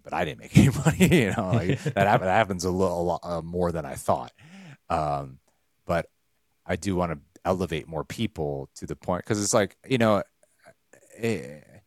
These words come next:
Speaker 1: what dawned on me is, like, I, I do,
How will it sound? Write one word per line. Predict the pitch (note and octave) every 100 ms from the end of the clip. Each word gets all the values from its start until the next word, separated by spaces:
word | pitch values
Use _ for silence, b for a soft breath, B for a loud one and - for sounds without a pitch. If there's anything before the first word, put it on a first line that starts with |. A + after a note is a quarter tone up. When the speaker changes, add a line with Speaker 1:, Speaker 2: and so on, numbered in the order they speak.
| _ _ _ _ _ _ - D#2+ G2+
Speaker 1:
what | G#2 F2+
dawned | A#2 A#2+
on | A2+ G#2
me | G2
is, | F#2
like, | F#2+
I, | F#2 -
I | F#2
do, | A2